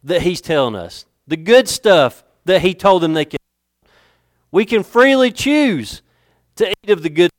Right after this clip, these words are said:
stuff or the bad stuff. We can freely choose to accept Jesus or reject Jesus. He's saying you're free to do whatever you want to.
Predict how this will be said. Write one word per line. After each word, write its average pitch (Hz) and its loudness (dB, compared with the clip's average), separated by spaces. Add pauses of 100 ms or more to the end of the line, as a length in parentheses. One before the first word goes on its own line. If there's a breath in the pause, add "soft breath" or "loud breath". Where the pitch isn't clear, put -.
(140)
stuff 202 -4 (440)
or 104 -8
the 131 -10
bad 208 2
stuff. 104 -6 (360)
We 196 4
can 208 0
freely 247 2
choose 254 0 (760)
to 131 -4
accept 143 0
Jesus 196 0 (160)
or 165 2
reject 175 2
Jesus. 165 -6
He's - -6
saying 220 4
you're 208 -2
free 269 0
to 269 0
do 277 4
whatever 262 6
you 247 -2
want 247 4
to. 104 -4